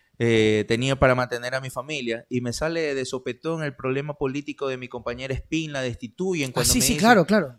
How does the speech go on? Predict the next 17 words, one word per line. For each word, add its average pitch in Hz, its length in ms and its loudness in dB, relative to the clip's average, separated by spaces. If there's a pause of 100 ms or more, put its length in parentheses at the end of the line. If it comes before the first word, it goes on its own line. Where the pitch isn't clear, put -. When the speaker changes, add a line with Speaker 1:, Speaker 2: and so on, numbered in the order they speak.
Speaker 1:
la 127 100 4
destituyen 156 580 2
a 160 140 0
ella 185 220 4
porque 135 260 -2
yo 151 180 2
no 196 120 -4
llego 185 240 6
por 139 160 6
elección 143 480 0
el 131 80 -4
periodo 117 180 -2
pasado, 147 380 8
Speaker 2:
Claro. - 120 2
Speaker 1:
ah, 120 60 2
yo 135 180 2
asumo. 135 440 -2